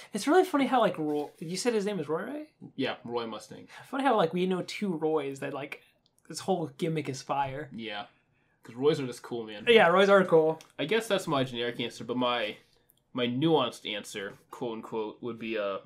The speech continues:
Speaker 2: Violet Evergarden from the titular Netflix anime, Violet Evergarden. 'Cause that,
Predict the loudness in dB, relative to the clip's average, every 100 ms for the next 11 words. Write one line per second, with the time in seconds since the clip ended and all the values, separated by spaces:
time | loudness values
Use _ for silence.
0 | -12 -8 -4 -4 -4 -6 -6 -6 -6 -10
1 | -14 -8 -6 -6 -10 -18 _ _ -16 -12
2 | -10 -10 -10 -10 -10 -12 -16 _ _ -20
3 | -20 -16 -10 -10 -8 -8 -8 -10 -20 -20
4 | _ _ _ _ -20 _ -12 -10 -10 -10
5 | -12 -12 -10 -8 -10 -12 -10 -10 -10 -14
6 | _ _ _ _ _ _ _ _ -8 -4
7 | -2 -4